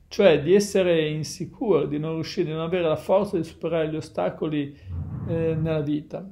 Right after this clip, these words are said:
Poi un altro pensiero è il pensiero proprio invece di essere usciti difettosi dalla fabbrica, di essere incapaci a raggiungere qualunque obiettivo, non tanto perché l'obiettivo non si può raggiungere, ma quanto perché siamo usciti male dalla, dalla fabbrica, diciamo così, non siamo...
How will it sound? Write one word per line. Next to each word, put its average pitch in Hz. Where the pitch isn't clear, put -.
Poi 277
un 196
altro 175
pensiero 208
è 185
il 156
pensiero 175
proprio 175
invece 175
di 151
essere 170
usciti 156
difettosi 147
dalla 156
fabbrica, 151
di 147
essere 170
incapaci 175
a 170
raggiungere 170
qualunque 160
obiettivo, 208
non 233
tanto 160
perché 170
l'obiettivo 160
non 160
si -
può 156
raggiungere, 147
ma 170
quanto 208
perché 202
siamo 190
usciti 190
male 147
dalla, 156
dalla 151
fabbrica, 147
diciamo 151
così, 156
non 180
siamo... 175